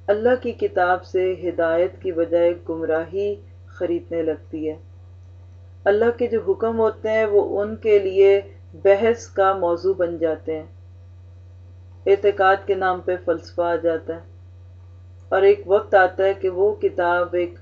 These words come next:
اسپرچول گائیڈنس کی بجائے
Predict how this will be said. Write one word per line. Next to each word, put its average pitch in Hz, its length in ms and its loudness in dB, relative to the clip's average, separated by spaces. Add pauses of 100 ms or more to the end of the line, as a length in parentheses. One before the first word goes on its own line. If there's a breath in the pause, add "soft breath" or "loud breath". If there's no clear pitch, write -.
(180 loud breath)
اسپرچول 233 1040 4 (260)
گائیڈنس 185 520 4
کی 196 160 -8
بجائے 180 560 0